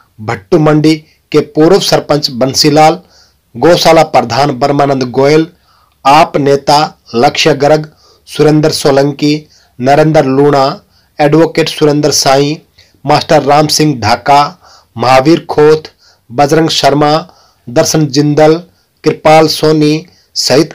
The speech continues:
अनेक गणमान्य लोग मौजूद रहे।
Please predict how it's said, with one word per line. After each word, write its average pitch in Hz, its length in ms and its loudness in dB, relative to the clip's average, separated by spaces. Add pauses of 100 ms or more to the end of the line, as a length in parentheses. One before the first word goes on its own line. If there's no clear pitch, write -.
अनेक 156 320 0
गणमान्य 156 420 0
लोग 143 380 -2 (280)
मौजूद 139 480 -4 (200)
रहे। 117 540 -6